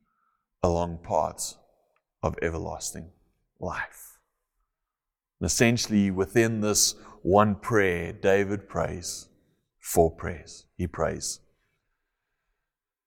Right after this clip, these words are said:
"Search me, know me,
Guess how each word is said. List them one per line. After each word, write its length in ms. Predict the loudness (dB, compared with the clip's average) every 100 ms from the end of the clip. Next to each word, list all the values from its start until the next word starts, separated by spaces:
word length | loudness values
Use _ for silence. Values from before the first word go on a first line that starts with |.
| _
"Search 580 | 4 8 8 6 2 -6
me, 280 | -6 -8 -18 _ _ _ _ _ _ _ _ _ _
know 380 | 2 6 8 6
me, 460 | 2 -6 -8 -14